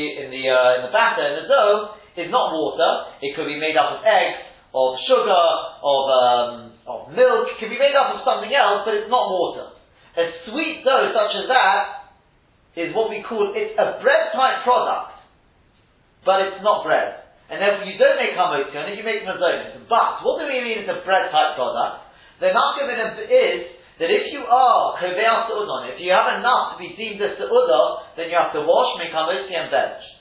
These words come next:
And just for our purposes, we'll take what, what the, the definition given, which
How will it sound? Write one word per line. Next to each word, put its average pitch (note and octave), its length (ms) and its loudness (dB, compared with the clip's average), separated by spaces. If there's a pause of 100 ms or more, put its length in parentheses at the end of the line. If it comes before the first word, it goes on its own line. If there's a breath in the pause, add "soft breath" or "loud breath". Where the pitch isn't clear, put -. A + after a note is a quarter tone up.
(320 soft breath)
And C4 160 0 (320)
just C4 160 -6
for C4 80 2
our B3+ 240 4
purposes, - 400 0
we'll D#3+ 160 -10
take - 240 -4
what, D#3+ 240 0
what C#3+ 320 -6
the, C3 200 0
the - 80 -12
definition D#3+ 520 -2
given, A3 400 4
which F3+ 80 -6